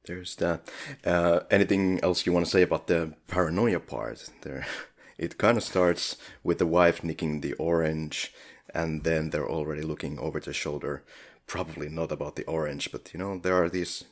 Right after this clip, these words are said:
misdeeds they do, then they arrive at the house. There's the f-, Peking phone being cut off, no lights, lost keys, door is locked or unlocked, not sure. Did I lose, uh, lock it or what? And, uh, then shouting these obscenities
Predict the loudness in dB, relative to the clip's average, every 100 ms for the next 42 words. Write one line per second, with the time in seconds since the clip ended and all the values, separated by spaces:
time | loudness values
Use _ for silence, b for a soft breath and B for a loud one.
0 | _ -4 -4 -2 -4 -2 -2 -2 -2 -4
1 | -4 -4 -4 -4 -4 -2 0 0 -4 -6
2 | -4 -4 B B B -10 -10 -10 -16 _
3 | -4 -2 -2 -2 -2 -4 -2 0 2 0
4 | -2 -2 -2 -2 0 -2 -2 -2 0 0
5 | -2 -4 -10 B B B 2 2 0 -4
6 | -2 -2 -4 -10 b b 0 2 2 -2
7 | 0 0 0 -4 -4 -4 -2 -4 -2 -6
8 | -4 -4 -2 -4 -6 -4 -2 -2 -2 -4
9 | -6 -6 -8 -4 -2 0 -2 -2 -4 -6
10 | -8 B B B B B _ 0 0 2
11 | 4 4 4 2 2 -2 -2 0 0 -2
12 | -4 -4 -8 -6 -6 -4 -4 -6 -10